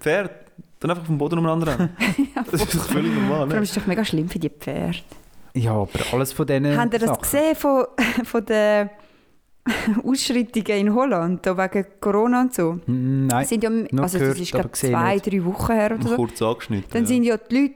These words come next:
Speaker 2: da auf die Straße und so, haben mega dumm getan. Also schon mal mega unnötig. Und dann ist die Polizei von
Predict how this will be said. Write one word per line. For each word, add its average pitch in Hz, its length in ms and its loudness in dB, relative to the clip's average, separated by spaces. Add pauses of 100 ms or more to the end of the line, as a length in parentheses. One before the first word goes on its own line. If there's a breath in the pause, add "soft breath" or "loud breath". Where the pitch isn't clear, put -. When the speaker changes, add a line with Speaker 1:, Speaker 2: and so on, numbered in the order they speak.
Speaker 2:
da 220 100 2
auf 202 140 -2
die - 80 -10
Straße 254 400 0
und - 80 -6
so, 285 80 2
haben 254 200 4
mega 240 180 2
dumm 254 280 -2
getan. 240 300 -2 (400)
Also 190 200 -2
schon - 160 -6
mal 202 100 0
mega 202 220 2
unnötig. 277 420 2 (500 loud breath)
Und 277 300 2 (120)
dann 370 160 2
ist - 160 0
die - 40 -12 (200)
Polizei 240 800 2
von 240 440 2